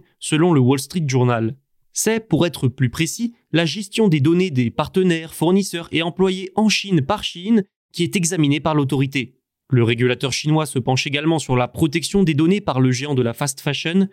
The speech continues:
La question serait de savoir s'il est capable de les protéger contre des fuites et des attaques étrangères. Mais ce n'est pas tout. Pékin est intéressé par le type de données que la société va révéler aux régulateurs américains. Rappelons que Shein cherche à entrer en bourse au pays de l'oncle Sam.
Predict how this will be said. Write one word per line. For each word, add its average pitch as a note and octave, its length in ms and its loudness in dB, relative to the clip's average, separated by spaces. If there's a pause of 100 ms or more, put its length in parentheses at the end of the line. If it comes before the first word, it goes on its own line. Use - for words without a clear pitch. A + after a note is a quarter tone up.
(300)
La B2 220 2
question D3+ 380 -2
serait D3 240 -4
de C3+ 100 -2
savoir D#3+ 340 -2
s'il D3+ 200 -8
est C#3 100 -8
capable F#3+ 560 0
de C3+ 80 2
les C3+ 140 2
protéger E3 480 -2
contre C#3 300 -2
des A#2+ 100 0
fuites F#3+ 320 -4
et C#3 80 -2
des B2 180 0
attaques F#3 320 -4
étrangères. C3 640 -4 (320)
Mais C#3+ 140 4
ce D3+ 120 0
n'est F#3+ 80 4
pas D#3+ 160 -2
tout. C#3 180 0 (460)
Pékin G3 280 0
est D#3 120 -6
intéressé D#3+ 460 -4
par D3+ 160 -4
le B2+ 140 2
type - 340 -2
de B2 80 2
données B2+ 300 0
que C3+ 100 -2
la A#2 80 0
société C#3+ 400 -4
va E3+ 140 0
révéler F3+ 380 -2
aux F3 100 6
régulateurs D#3+ 580 -2
américains. B2+ 480 -2 (400)
Rappelons F3+ 400 2
que E3 140 0
Shein F#3 360 -2
cherche G3 360 -4
à C#3+ 60 -2
entrer D3+ 280 -2
en F3 100 2
bourse D#3 360 2
au C#3+ 120 0
pays C3+ 200 -2
de B2+ 80 0
l'oncle B2 280 0
Sam. A#2 300 -4